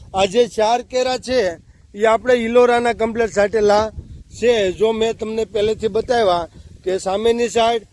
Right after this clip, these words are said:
ત્યાંથી આ રીતે આપણે અલગ અલગ રીતે સાંટેલા છે. તો ત્યાર પછી મિત્રો આપણે આ કેરા જોઈ લીધા. ત્યાર પછી અહીંયાથી આપણો આ દસ સડસઠ,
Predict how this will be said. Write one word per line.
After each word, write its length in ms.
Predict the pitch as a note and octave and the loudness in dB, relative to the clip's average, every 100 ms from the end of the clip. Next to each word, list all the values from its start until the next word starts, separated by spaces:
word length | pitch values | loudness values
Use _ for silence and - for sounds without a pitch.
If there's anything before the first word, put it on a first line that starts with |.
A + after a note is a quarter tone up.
| - - - | -20 -18 -8
ત્યાંથી 380 | F#3+ G#3 A3+ A3+ | -6 -6 -4 -2
આ 160 | G#3 | 0
રીતે 300 | G#3+ A3 A3 | -4 -4 -2
આપણે 500 | G3+ G3 G3+ G#3 F#3+ - - - _ _ _ - - - | -2 -2 -2 -2 -4 -10 -20 -20 _ _ _ -20 -20 -4
અલગ 320 | G3+ A#3 G#3+ | 0 2 2
અલગ 320 | A3 G#3+ G3+ G#3+ G#3+ A#3 A#3 F#3+ | 2 0 0 0 -2 -4 -10 -14
રીતે 300 | G#3 G#3+ G3 | -8 -6 -6
સાંટેલા 580 | G3+ G3+ G3+ F#3 G3+ G#3+ - - - - - | -6 -6 -6 -6 -6 -10 -20 -20 -20 -20 -8
છે. 260 | - G3+ A#2 - - - - - - - - - - - - - - - - - - - - - | -2 -2 -4 -14 -20 -20 -20 -20 -20 -20 -18 -18 -18 -20 -20 -18 -16 -16 -16 -18 -18 -18 -20 -2
તો 240 | - A#3+ B3+ | 4 6 4
ત્યાર 300 | - A#3+ B3 | 2 0 0
પછી 240 | B3 A3+ | -4 -8
મિત્રો 340 | B3+ B3+ B3+ B3+ | -8 -10 -2 -2
આપણે 260 | B3 B3 | 0 0
આ 140 | G#3+ A#3 | 0 0
કેરા 320 | B3 B3 A#3+ | 0 0 2
જોઈ 220 | A3 C4 | 2 0
લીધા. 420 | C4 A3+ C4 C4 - _ _ _ - | 0 0 0 0 -10 _ _ _ 0
ત્યાર 220 | G#3 B3+ | 2 2
પછી 280 | A3 A3+ B3+ | 0 0 4
અહીંયાથી 500 | A#3+ A#3+ B3+ G3 B3 | 6 6 2 2 4
આપણો 360 | A#3+ A3+ B3+ | 4 2 2
આ 200 | B3 A#3+ | 6 6
દસ 300 | G#3 G#3 B3 - | 2 -2 -2 -2
સડસઠ, 500 | A3+ A#3 - C4 F#3+ | -4 -4 0 -2 -2